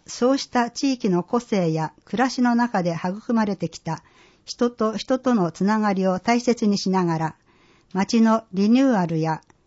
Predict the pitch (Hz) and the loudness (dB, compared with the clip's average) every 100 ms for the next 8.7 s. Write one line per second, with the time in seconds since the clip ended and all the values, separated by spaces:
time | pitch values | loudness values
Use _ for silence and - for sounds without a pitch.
0 | _ 196 - 269 - 247 233 226 214 202 | _ -12 -4 -4 0 0 0 0 0 0
1 | 196 185 240 269 - 269 240 185 165 - | -2 -2 -2 -2 0 0 2 0 -2 -2
2 | 175 160 165 - 160 - _ _ _ - | -4 -2 -6 -6 -8 -8 _ _ _ -8
3 | 185 233 233 - 202 196 - 180 180 _ | 0 2 2 0 -2 -2 -4 -4 -4 _
4 | - 190 269 262 247 247 247 247 233 233 | -4 0 0 0 0 0 0 0 2 2
5 | 226 208 - 220 - 170 160 156 175 - | 2 0 -2 -4 -2 -6 -4 -4 -4 -8
6 | - _ _ _ _ _ _ _ _ _ | -20 _ _ _ _ _ _ _ _ _
7 | 196 269 269 196 180 175 214 196 190 185 | 0 2 0 -2 -4 -4 -4 -4 -2 0
8 | 165 175 196 202 170 156 147 | -2 -2 -2 0 0 -2 -6